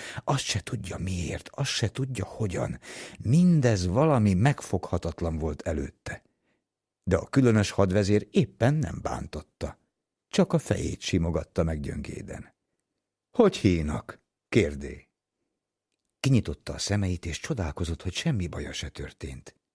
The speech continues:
Amint lopva ránézett a vezérre, már nem talált rajta semmi ijesztőt, hiszen ez is csak olyan, mint más ember. És amint körülhordozta álmatag tekintetét a festői csoportokon,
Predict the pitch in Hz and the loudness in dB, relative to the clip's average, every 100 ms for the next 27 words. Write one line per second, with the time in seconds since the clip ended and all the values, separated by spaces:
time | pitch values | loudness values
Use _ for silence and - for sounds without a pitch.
0 | _ _ _ _ - 101 82 78 113 156 | _ _ _ _ -2 2 2 2 2 2
1 | 101 95 127 113 95 90 - 78 110 113 | 0 2 4 4 2 0 -4 0 2 4
2 | 113 135 151 160 220 208 123 113 107 135 | 2 2 2 2 2 2 0 2 2 0
3 | 127 160 - - 82 85 80 69 65 - | 0 -2 0 -2 -2 -6 -6 -6 -8 -10
4 | - 62 - _ _ _ _ _ _ 214 | -10 -12 -16 _ _ _ _ _ _ -2
5 | - 190 190 214 180 165 170 156 147 135 | 0 0 2 2 2 2 0 2 4 6
6 | 113 101 92 90 76 67 - 76 67 65 | 6 4 2 0 -2 -2 -8 -8 -10 -10
7 | - - _ _ _ _ _ _ _ - | -12 -16 _ _ _ _ _ _ _ -6
8 | 95 85 82 - 185 156 101 104 90 90 | 0 0 0 4 6 6 6 4 4 0
9 | - - 123 135 110 87 73 110 104 92 | -2 0 0 2 0 -2 -2 -2 0 0
10 | 92 87 80 73 - 110 - 85 78 - | 0 -2 -4 -2 -2 -2 -2 -4 -4 -4
11 | 110 104 95 - 87 87 78 | -2 -2 -4 -4 -6 -4 -6